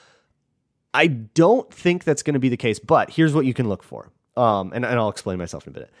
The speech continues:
Here's what you can look for. If Ivan Pace does not play in the preseason game, he has solidified his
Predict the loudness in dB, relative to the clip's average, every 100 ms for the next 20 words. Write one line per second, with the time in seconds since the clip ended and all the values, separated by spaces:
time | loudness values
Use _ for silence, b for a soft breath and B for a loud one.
0 | b 4 4 4 2 0 -4 -4 -2 2
1 | 2 2 0 -4 -4 -6 -4 -4 -4 -2
2 | -2 -2 -6 -8 -6 -6 -2 0 -2 -4
3 | _ _ _ _ 2 6 6 2 -12 -20
4 | _ _ -6 4 6 6 4 -2 -4